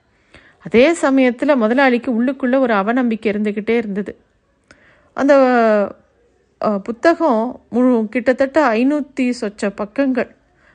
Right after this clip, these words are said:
அந்த தேசத்தோட சரித்திரம், அரசியல் மாதிரியே அவரோட எழுத்தும் அவருக்கு ஒரு பொழுதுபோக்கு தான் தலைவருக்கு. அவர் தன்னோட சரித்திரத்தையும், இந்த இனத்தோட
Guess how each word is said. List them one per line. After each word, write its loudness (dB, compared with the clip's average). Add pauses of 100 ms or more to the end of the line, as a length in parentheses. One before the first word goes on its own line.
அந்த 0
தேசத்தோட 2
சரித்திரம், -4 (520)
அரசியல் 0
மாதிரியே -2 (400)
அவரோட 0
எழுத்தும் 0
அவருக்கு -4
ஒரு -2
பொழுதுபோக்கு -2
தான் -2
தலைவருக்கு. -4 (880)
அவர் 0
தன்னோட 2
சரித்திரத்தையும், -2
இந்த 0
இனத்தோட -2